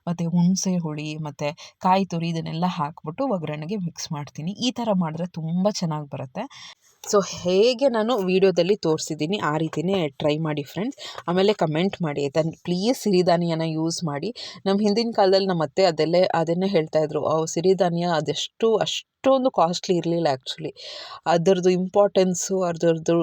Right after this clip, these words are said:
ನ್ಯೂಟ್ರಿಷನಲ್ ವ್ಯಾಲ್ಯೂ ಹೇಗೆ ತುಂಬ ಇದೆ, ಜಾಸ್ತಿ ಇದೆ ಅಂತ ಗೊತ್ತಾದ ಮೇಲೆನೇ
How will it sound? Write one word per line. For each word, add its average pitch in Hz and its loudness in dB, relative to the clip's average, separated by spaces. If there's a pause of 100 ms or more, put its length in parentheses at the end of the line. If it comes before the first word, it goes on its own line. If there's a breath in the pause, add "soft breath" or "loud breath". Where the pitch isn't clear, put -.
(140)
ನ್ಯೂಟ್ರಿಷನಲ್ 196 2
ವ್ಯಾಲ್ಯೂ 160 2
ಹೇಗೆ 175 0 (160)
ತುಂಬ 185 2 (100)
ಇದೆ, 160 2
ಜಾಸ್ತಿ 151 0
ಇದೆ 160 0
ಅಂತ 160 -4
ಗೊತ್ತಾದ 175 2
ಮೇಲೆನೇ 160 0